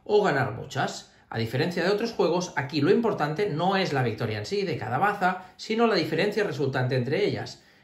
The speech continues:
Este resultado determinará el número de casillas que se moverá el indicador en cada ronda. Si en algún momento de la partida se llega al final del track, ganará el jugador que represente a Hyde. Pero si al finalizar la tercera ronda no se llega a este espacio,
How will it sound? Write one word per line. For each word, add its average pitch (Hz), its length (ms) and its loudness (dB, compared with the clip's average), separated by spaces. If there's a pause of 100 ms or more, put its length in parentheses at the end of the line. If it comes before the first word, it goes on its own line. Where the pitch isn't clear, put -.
(100)
Este 208 260 2
resultado 170 600 2
determinará 190 800 4
el 107 160 -6
número 151 300 0
de 175 140 -2
casillas 156 500 -4
que 127 120 -4
se - 140 -6
moverá 110 540 -2 (220)
el 135 140 -8
indicador 117 760 0
en 113 160 -2
cada 117 280 -2
ronda. 127 600 -8 (340)
Si - 200 -4
en 123 80 2
algún 135 240 4
momento 156 300 0
de 156 60 4
la 151 140 4
partida 147 400 2
se 107 200 -4
llega 143 240 0
al 107 220 -6
final 107 340 -4
del 160 140 2
track, 170 560 -2
ganará 214 260 4
el 196 60 2
jugador 185 400 4
que 170 120 -2
represente 104 500 -4
a - 20 -6
Hyde. 151 300 -2 (320)
Pero 208 240 4
si 208 140 0
al 196 100 4
finalizar 185 500 2
la 135 140 2
tercera 165 340 0
ronda 123 500 -2
no 147 200 -2
se 175 160 -4
llega 156 340 0
a 110 80 -4
este 117 160 -2
espacio, 170 540 0